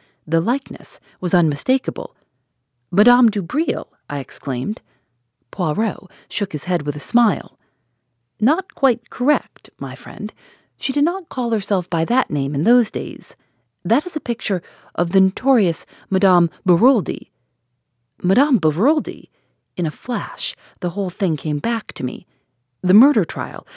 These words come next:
that had evoked such worldwide interest, the Baroldi case.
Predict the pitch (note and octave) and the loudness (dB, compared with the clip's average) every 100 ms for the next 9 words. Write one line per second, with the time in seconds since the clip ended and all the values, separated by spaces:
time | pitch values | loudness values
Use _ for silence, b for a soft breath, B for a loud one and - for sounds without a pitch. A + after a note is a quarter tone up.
0 | B F3+ E3+ E3 D#3+ F#3+ - - b - | B 0 2 2 2 0 0 -12 b -8
1 | F3 E3 F#3+ G3+ E3+ E3 D#3 D3+ - C4 | -6 -2 0 0 0 -2 -2 -2 -2 -2
2 | - - - - - _ _ _ _ D#3+ | -4 -12 -14 -14 -18 _ _ _ _ -6
3 | C#3+ E3+ G#3+ F3 - - - - - - | -2 2 2 2 -2 -12 -14 -16 -18 -20
4 | - | -20